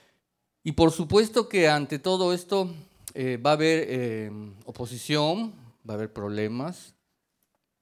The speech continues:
Y hay, hay un punto importante que, que quisiera que lo, lo entendamos bien. La iglesia del Señor comienza con principios de unidad, de amor. Todos están juntos,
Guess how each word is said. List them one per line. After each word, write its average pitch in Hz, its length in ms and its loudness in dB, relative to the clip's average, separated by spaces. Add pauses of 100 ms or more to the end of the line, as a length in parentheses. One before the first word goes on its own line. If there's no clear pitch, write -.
(140)
Y 123 480 -2
hay, 156 320 -2
hay 170 160 -2
un 185 100 -4
punto 175 280 -4
importante 139 640 -2
que, 117 300 -6 (480)
que 117 80 -10
quisiera 143 400 -4
que 135 100 -6
lo, 104 400 -2 (140)
lo 117 100 -6
entendamos 123 480 -6
bien. 131 340 -4 (460)
La 131 140 8
iglesia 156 440 6
del 147 220 2
Señor 143 460 0
comienza 147 1040 -2
con 120 180 -8
principios 139 640 -4
de 117 200 -2
unidad, 110 760 -2 (380)
de 110 180 -4
amor. 120 680 -4 (180)
Todos 160 260 4
están 123 320 -6
juntos, 151 720 -8